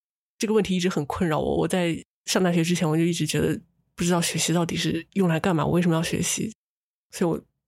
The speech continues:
本来就在学校过成那个鬼样子，再加上整天有一堆这种哲学性问题，<laughs> 得不到让我满意的解答，然后我就更讨厌学校了。所以我真的以前，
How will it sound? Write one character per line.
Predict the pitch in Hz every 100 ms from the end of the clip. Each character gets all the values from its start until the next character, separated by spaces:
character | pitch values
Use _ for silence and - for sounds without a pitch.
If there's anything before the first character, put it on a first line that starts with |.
| _
本 | 156
来 | 151 165
就 | 196
在 | 208 214
学 | 180 156
校 | 160 175 160 - - _
过 | - 196
成 | - 156
那 | 160
个 | 165
鬼 | 170 -
样 | 165 151
子， | - - 220 _ _ _
再 | -
加 | 180 175
上 | 190 170 160 269 285 _
整 | - 160
天 | 175
有 | 170
一 | 151
堆 | 165 165 165 214 - _ _ _
这 | 180
种 | 156 165
哲 | 170 180
学 | 180 180
性 | 180
问 | 175 156
题， | - - 175 - 285 440 247 - 233
<laughs> | 311 320 330 - - - -
得 | -
不 | 214
到 | 240
让 | 226 208
我 |
满 | 214 185 165
意 |
的 | 190
解 | 175 170 131
答， | 135 113 - 262 262 262
然 | 185
后 | 185 185
我 | 170
就 | 165 170 -
更 | 214 180 160 76 - - 254
讨 | - 160
厌 | 165 160
学 | -
校 | 175 170
了。 | 170
所 | 175
以 |
我 | 170 160
真 | 165 165
的 | 165 165
以 | 170
前， | 165 - 151 151